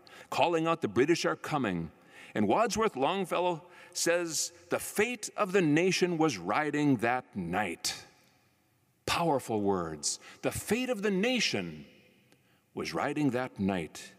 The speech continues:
And so the rider set out and he called to the people, and they gathered that, that night. They gathered together knowing the British were coming, and in great heroism, they defended their new land. Well, you and I now have a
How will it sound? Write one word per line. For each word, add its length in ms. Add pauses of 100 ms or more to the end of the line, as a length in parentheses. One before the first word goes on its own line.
(640)
And 100
so 120
the 100
rider 320
set 260
out 200
and 100
he 60
called 420
to 80
the 80
people, 420
and 120 (220)
they 100
gathered 460
that, 200 (320)
that 240
night. 540 (240)
They 120
gathered 400
together 360
knowing 320
the 80
British 340
were 80
coming, 460 (360)
and 140
in 140
great 260
heroism, 800
they 120
defended 640
their 160
new 260
land. 600 (1040)
Well, 100
you 140
and 80
I 100
now 200
have 160
a 100